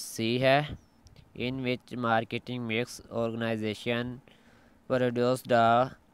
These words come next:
persuade the customer to buy product। इसमें आएगा प्रमोशन।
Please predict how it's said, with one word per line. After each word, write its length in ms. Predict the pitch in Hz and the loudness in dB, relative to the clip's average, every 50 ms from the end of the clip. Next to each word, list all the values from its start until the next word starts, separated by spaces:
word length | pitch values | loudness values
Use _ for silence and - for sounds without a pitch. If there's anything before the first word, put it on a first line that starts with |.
| _ _ _ - _ _ _ _ - - _ - 127 123 101 | _ _ _ -20 _ _ _ _ -20 -20 _ -8 -8 -2 0
persuade 540 | 127 127 120 - 139 127 123 127 135 135 127 | 0 0 0 0 0 2 2 2 2 2 4
the 320 | 127 120 117 117 120 120 - | 6 6 6 6 4 4 2
customer 440 | 120 117 113 - - 117 117 120 120 | 0 0 0 -2 -4 -4 -2 -2 -2
to 180 | 113 123 123 | -2 -2 0
buy 240 | 117 113 113 113 113 104 107 | 2 4 4 4 4 2 0
product। 580 | 107 107 110 104 110 107 104 107 - - - - - | -2 -2 0 2 2 2 2 0 -2 -8 -12 -10 -10
इसमें 380 | 113 - - - 123 127 127 | -10 -10 -10 -8 -6 -4 -2
आएगा 480 | 120 117 117 113 110 117 117 123 123 123 - - | 0 0 0 0 0 2 2 4 2 2 0 -4
प्रमोशन। 680 | - 120 117 113 113 107 107 - - - 107 92 85 | -6 -6 -6 -4 -4 -4 -6 -6 -4 -4 -4 -4 -4